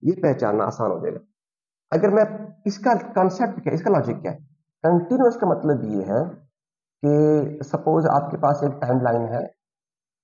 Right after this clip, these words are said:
मैं यहाँ पर प्रेजेंट में हूँ,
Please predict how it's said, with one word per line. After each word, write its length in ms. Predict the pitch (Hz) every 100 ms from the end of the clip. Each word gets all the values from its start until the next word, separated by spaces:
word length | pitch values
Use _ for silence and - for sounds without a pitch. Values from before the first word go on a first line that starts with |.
| _ _ _ _ _
मैं 200 | 120 131
यहाँ 220 | 139 127 120
पर 180 | 135
प्रेजेंट 380 | 131 135 123 127
में 100 | 127
हूँ, 480 | 123 131 226 262 -